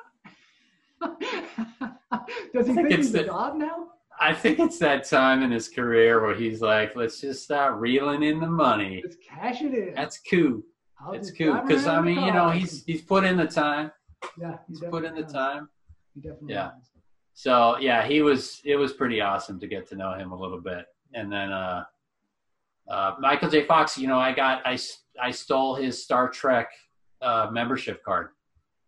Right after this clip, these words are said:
Speaker 1: You did?
Speaker 2: Yeah,
Speaker 1: Congratulations.
Speaker 2: so I've still
Speaker 1: What,
Speaker 2: got that.
Speaker 1: what exactly is a Star Trek membership card?
Speaker 2: <laughs> It's just a, it says Star Trek on it. It's got M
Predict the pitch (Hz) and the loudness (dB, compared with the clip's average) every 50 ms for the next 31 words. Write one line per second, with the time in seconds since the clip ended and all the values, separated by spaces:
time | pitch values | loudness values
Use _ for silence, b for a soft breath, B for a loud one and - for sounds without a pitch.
0 | _ 160 165 165 180 190 202 202 - - - _ _ _ - 156 127 123 120 - | _ -12 -10 -8 -6 -4 -4 -4 -6 -8 -14 _ _ _ -10 -4 -2 0 0 -2
1 | - 220 233 226 117 113 - - - 135 214 226 254 - - - - 87 85 - | -2 -2 -2 -2 -2 -2 -4 -6 -4 0 2 2 2 2 0 -2 -6 -8 -8 -10
2 | _ _ _ _ _ - 202 226 302 311 311 349 294 285 277 247 214 202 214 254 | _ _ _ _ _ -6 -4 -2 -2 -2 -2 -2 -2 -2 0 0 0 0 0 0
3 | 240 214 180 - - 170 151 143 - - 143 143 - _ _ - 151 151 151 135 | 0 -2 -8 -10 -10 -10 -10 -10 -12 -12 -16 -16 -18 _ _ -14 -14 -12 -12 -14
4 | 139 143 - 147 - - 151 147 143 123 - _ _ _ _ _ _ - 151 - | -16 -16 -18 -20 -20 -16 -16 -16 -16 -16 -20 _ _ _ _ _ _ -6 -4 0
5 | - 170 170 - - - 180 156 139 - - 147 135 120 117 - - - - _ | 0 0 0 0 -6 -2 0 0 0 2 0 0 0 0 -4 -8 -14 -14 -16 _
6 | _ - - - 143 135 131 - - - 139 135 151 160 - - 147 135 131 - | _ -10 -2 0 0 0 0 -4 0 4 6 6 6 4 4 4 4 4 4 4
7 | 127 120 123 120 123 120 - - 135 127 123 117 - - _ _ _ _ _ _ | 4 4 4 4 2 0 -2 0 0 0 0 0 -4 -14 _ _ _ _ _ _
8 | _ - 127 127 127 131 131 135 131 127 - | _ -4 -2 0 0 2 0 -2 -2 -6 -10